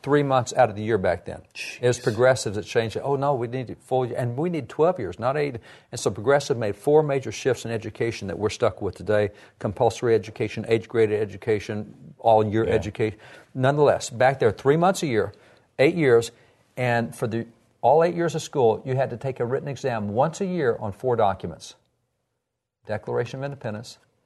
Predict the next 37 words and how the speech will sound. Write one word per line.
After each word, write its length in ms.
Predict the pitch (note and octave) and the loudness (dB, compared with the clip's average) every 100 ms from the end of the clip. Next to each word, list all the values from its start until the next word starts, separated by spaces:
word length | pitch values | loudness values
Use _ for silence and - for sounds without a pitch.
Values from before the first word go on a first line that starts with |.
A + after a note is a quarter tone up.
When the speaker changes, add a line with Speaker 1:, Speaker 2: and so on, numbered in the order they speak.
| _ _ _ | _ _ _
Speaker 1:
the 80 | G2+ | -10
Constitution. 720 | A#2 A2 A2+ - D#3 - G#2+ - - - _ _ _ _ | -6 -6 -6 -6 -6 -6 -12 -14 -20 -20 _ _ _ _
Speaker 2:
Farewell 580 | _ - F2 E2+ G2+ C3 | _ 2 4 6 6 6
address. 420 | E2 E2 A2 - _ _ | 4 0 0 -6 _ _
Speaker 1:
That's 220 | G2+ - | -10 -4
it, 200 | B2+ A2+ - | 0 0 -2
and 100 | G2+ | -6
the 60 | |
state 260 | F#2 B2+ G#2+ | -2 -4 -2
constitution. 540 | G#2+ F2+ F2+ F#2+ - | -4 -4 -8 -12 -6
Now, 160 | G#2+ F2 - _ _ _ - | -6 -6 -8 _ _ _ -6
I 80 | G#2 | -4
bring 220 | C3+ C#3 | -2 -4
the 40 | B2 | 0
farewell 440 | C#3 B2+ C#3 A#3+ | 4 6 6 4
address 340 | F3+ A2+ F#2+ A2+ | 2 0 2 0
up 200 | G#2+ B2 | -2 -2
because 420 | A2+ A#2 G2+ - | 0 2 2 0
we 240 | A2 D#3+ | -2 0
knew 180 | A3 E3+ | 2 2
that 100 | A2+ | 2
Washington 560 | A2 B2 G3 - C#3+ A#2+ | 2 4 2 -2 -6 -4
said, 380 | - A#2+ A#2 A2+ - _ _ _ _ _ _ | 2 4 4 0 -14 _ _ _ _ _ _
"If 220 | A#2 G2+ | -8 -6
you 140 | D3 G3 | -4 -2
have 260 | F3 B2 | 0 2
a 100 | A2 | 0
loyalty 680 | F#2+ G2+ C#3 F#3 D#3+ G2 F2 - _ _ _ _ _ _ | 0 0 4 4 2 -4 -8 -12 _ _ _ _ _ _
to 100 | C#3 | -4
a 20 | G#2+ | -2
political 440 | B2 C3 C#3+ A#2+ | -2 0 0 -2
party 360 | - C3+ D3 F#2 | 0 4 4 2
above 300 | G#2 A2 G#2 | 0 0 0
a 40 | |
loyalty 400 | G2+ G#2+ C3 B2+ C3 | 0 2 2 0 -8
to 80 | |
principles" 600 | - B2+ C3 E3+ F3 - | -6 -6 -6 -6 -8 -8